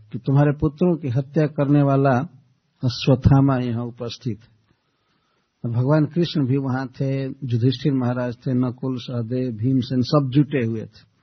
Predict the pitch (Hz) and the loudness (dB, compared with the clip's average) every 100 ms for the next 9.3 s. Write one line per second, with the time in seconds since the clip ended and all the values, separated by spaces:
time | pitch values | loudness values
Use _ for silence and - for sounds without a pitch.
0 | _ _ _ _ 117 120 123 120 143 127 | _ _ _ _ 2 2 2 2 2 2
1 | 123 117 120 120 123 113 113 113 - 117 | -2 -4 -2 0 0 -2 -6 -8 -6 -8
2 | - 110 110 107 - _ _ _ _ _ | -4 -6 -4 -8 -12 _ _ _ _ _
3 | _ - 147 151 127 143 147 156 131 131 | _ -2 0 0 0 0 2 0 0 -4
4 | 127 113 - 107 101 120 120 123 117 104 | -4 -6 -6 -8 -8 -8 -6 -4 -6 -4
5 | 143 135 135 147 135 127 135 123 113 - | 0 0 2 0 0 -2 -4 -4 -8 -2
6 | 143 143 151 135 117 113 120 - 101 - | 4 6 6 4 -4 -6 -10 -10 -14 -14
7 | - - _ _ _ _ _ _ - 123 | -20 -20 _ _ _ _ _ _ -6 -4
8 | 135 - 139 - 147 151 139 135 127 135 | -4 -4 -6 -4 -4 -2 -4 -6 -6 -8
9 | 127 131 131 | -4 -6 -6